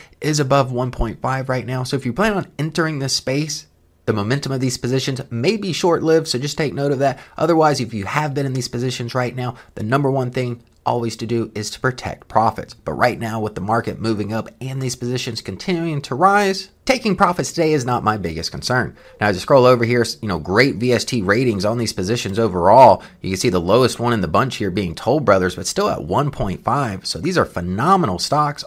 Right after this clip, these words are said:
All have buy ratings here. And another thing that I did want all these stocks to have for you this evening was a positive growth rate in earnings. You can see here the lowest one in the list right now, Pulte, with its forecasted earnings coming in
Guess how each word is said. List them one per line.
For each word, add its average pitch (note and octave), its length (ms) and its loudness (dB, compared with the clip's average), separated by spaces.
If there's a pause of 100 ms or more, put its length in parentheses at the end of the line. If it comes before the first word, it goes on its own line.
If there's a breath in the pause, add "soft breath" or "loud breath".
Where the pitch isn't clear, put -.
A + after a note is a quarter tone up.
All F#3 240 4
have C#3+ 240 2
buy B2+ 180 0
ratings A#2+ 420 -4
here. A#2+ 240 -2 (320 loud breath)
And A#3 180 2
another E3+ 300 4
thing F3+ 320 0 (300 loud breath)
that B2+ 140 0
I A#2 140 0
did D3+ 340 2
want D3 180 2
all C3+ 180 2
these B2+ 200 -2
stocks C3 340 0
to G#2 60 -4
have B2+ 260 -2
for B2 80 -4
you A#2 140 0
this A2+ 180 -2
evening A#2+ 380 -2
was A2 160 -4
a B2 40 -2
positive B2 680 -2
growth E2+ 440 -4
rate D#2+ 160 -4
in - 180 -10
earnings. G#2+ 420 2
You F2 60 -10
can E2+ 100 -6
see G2 140 -6
here G#2+ 160 0
the E2+ 100 -2
lowest G2 440 2
one A#2 140 0
in A2 60 0
the F#2 100 -4
list A#2+ 240 -2
right G2 140 -2
now, F#2 160 -2
Pulte, A2 720 -2
with G#2 100 0
its E2 140 -4
forecasted A#2 760 4
earnings A2+ 380 2
coming G#2+ 300 -4
in A2 260 -2